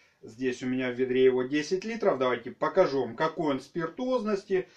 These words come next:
Ну и посмотрим, какой он температуры, чтобы сделать коррекцию. Иометр А С П три, шкала ноль сорок.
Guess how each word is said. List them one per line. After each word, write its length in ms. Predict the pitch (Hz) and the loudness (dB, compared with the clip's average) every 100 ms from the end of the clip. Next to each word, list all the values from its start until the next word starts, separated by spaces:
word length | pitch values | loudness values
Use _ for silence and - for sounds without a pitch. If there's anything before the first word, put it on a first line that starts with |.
| _ - | _ -6
Ну 120 | 247 | -4
и 40 | |
посмотрим, 560 | - 180 196 190 185 151 | 0 0 2 2 2 0
какой 360 | 135 156 151 | -4 -2 -2
он 60 | 135 | -2
температуры, 640 | 131 123 131 127 147 135 | -4 -2 -2 -2 -2 -2
чтобы 280 | 123 135 113 | -2 -10 -10
сделать 340 | 110 127 113 - | -4 -2 -2 -2
коррекцию. 560 | 131 131 120 - 95 _ | 2 2 0 -12 -16 _
Иометр 640 | 196 202 170 131 113 110 - | 4 8 10 10 8 4 6
А 160 | 131 135 | 8 8
С 160 | 135 | 6
П 220 | - 165 | 8 8
три, 380 | 160 220 247 - - | 10 8 8 4 -2
шкала 680 | - - 143 135 123 110 - | -4 4 8 10 10 8 6
ноль 340 | 123 120 117 | 6 6 4
сорок. 500 | - - 202 190 180 | 4 8 10 10 6